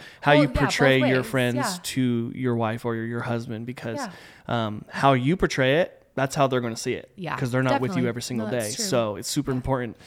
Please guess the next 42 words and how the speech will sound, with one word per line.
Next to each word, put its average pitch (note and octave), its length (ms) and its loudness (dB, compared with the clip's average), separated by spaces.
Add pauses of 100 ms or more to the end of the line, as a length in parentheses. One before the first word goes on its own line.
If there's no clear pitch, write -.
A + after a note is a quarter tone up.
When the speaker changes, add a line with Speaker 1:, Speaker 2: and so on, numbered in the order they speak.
(280)
Speaker 1:
that A2 220 -6 (180)
with C3 200 -2
your C#3+ 100 -2
friends, B2 360 -2
you B2+ 60 -6
portray B2 360 -4
them B2 400 -6
and B2+ 120 -8
you A#2 100 -10
honor A#2 300 -8
your, A#2 440 -10
your B2 220 -8
spouse A#2 420 -4
as B2 140 -10
Speaker 2:
Yep. A#2 120 -6
Speaker 1:
much A#2+ 220 -4
as B2+ 80 -10
possible, A2+ 560 -10 (420)
and A#2 300 -6
speak - 380 -6
life, A#3+ 420 0
speak - 260 -6
life A3+ 220 2
over C#3 160 0
them, A2+ 220 -6
and A#2+ 260 -8
make C3 140 -4
sure - 180 -8
that C#3 140 -10
they're, C3+ 360 -4
they're C3 100 -10
honored C3+ 260 -4
and C#3+ 140 -2
loved. C3 280 -8 (120)
So - 320 -10 (180)
Speaker 2:
Yep. C#4 160 -10 (320)
It's - 80 -20
good. B2+ 100 -10
Speaker 1:
yeah, B2+ 100 -10 (140)
pretty F3+ 160 -8
simple. E3+ 380 -6
Yep. - 160 -10